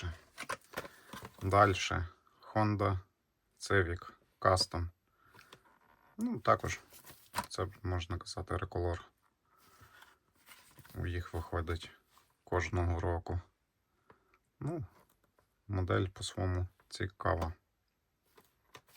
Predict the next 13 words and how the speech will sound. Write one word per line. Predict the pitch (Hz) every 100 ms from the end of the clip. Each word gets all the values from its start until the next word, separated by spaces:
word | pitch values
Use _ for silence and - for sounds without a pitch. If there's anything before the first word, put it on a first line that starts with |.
| - - - -
Так, | 92 82
продовжимо | - 82 95 98 90 92 87
далі. | 92 113 120 - 98 - - - - - - - - - - - - - - - -
А | -
далі | 92 104 107 -
в | 101
нас | 101 104 101 - -
Bugatti. | 92 90 95 90 80 - 73 87 - - _ _ _ -
Ось | - 85 -
така. | 85 - 80 87 - - - -
Вона, | 92 90
мені | 90 92 87
здається, | 87 92 87 - 87